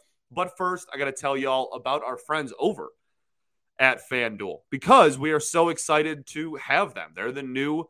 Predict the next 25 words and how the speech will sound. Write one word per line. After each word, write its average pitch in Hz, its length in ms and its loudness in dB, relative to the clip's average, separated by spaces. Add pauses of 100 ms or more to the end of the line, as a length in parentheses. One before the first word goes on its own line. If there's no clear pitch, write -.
(140)
sports 147 480 -2
betting 139 360 -2
partner 120 520 -2
for 127 340 -6
Locked 120 380 0
On. 123 240 -2 (260)
They're 113 120 -6
the 113 100 -6
number 127 240 -4
one 135 180 0
sports 127 380 -6
book 127 180 -10
in 131 80 -10
America. 131 560 0 (380)
It's 127 260 -6
FanDuel. 95 540 -8 (200)
And 117 120 -8
if 117 160 -8
you're 135 80 -8
new 170 100 0
to 190 80 -2
FanDuel, 170 460 -2
that's 135 220 -2
even 117 240 -10
better. 143 340 0